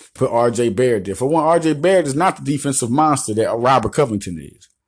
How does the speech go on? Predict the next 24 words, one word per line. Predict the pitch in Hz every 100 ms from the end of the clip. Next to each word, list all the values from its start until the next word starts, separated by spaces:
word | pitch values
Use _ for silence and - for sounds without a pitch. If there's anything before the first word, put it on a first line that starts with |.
| _ _ _ _ _
That's | 123 113
one | 135 170
thing | 165 151
you're | 135
taking | 160 139 127
away. | 131 135
You're | 110 123
adding | 160 147
scoring, | - 165 160
but | 139 -
you're | -
taking | 156
away | 131 123 120
defense. | 123 131 104 101
You | 165
wanna | 170 127
keep | - 214
a | 147
guy | 120 110
like | 104 104 101 101
that. | 131 95
Go | 135 160
after | 156 135
somebody. | - 143 135 131 120